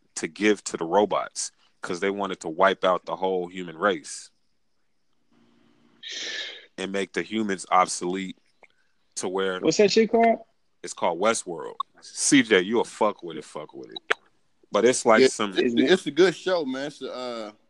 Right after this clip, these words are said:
Speaker 3: wh-, what season is this right now? It's, it's, it's,
Speaker 1: They
Speaker 3: it's,
Speaker 1: on
Speaker 3: it's
Speaker 1: Westworld right now. I think they on season four or five,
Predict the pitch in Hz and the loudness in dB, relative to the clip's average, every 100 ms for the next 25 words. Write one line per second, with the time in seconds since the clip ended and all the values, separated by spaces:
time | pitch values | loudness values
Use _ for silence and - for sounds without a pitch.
0 | _ 139 139 220 220 247 180 127 - 98 | _ -12 -6 -6 -6 -8 -6 -8 -8 -12
1 | - 95 87 82 120 - 95 147 - - | -12 -12 -14 -14 -12 -10 -10 -12 -12 -12
2 | 160 - - 80 98 127 127 120 113 104 | -12 -12 -20 -10 -6 -4 -2 -2 0 0
3 | 101 139 _ _ - 117 - 127 123 120 | -4 -8 _ _ 2 2 4 4 4 4
4 | 117 120 117 107 107 104 101 98 90 85 | 0 -4 -10 -10 -12 -12 -10 -10 -12 -12
5 | - - 107 101 95 101 98 92 90 - | -10 -6 -6 -6 -8 -8 -8 -10 -12 -14
6 | - - 110 101 95 87 - 98 90 80 | -16 -4 2 2 2 0 0 4 4 4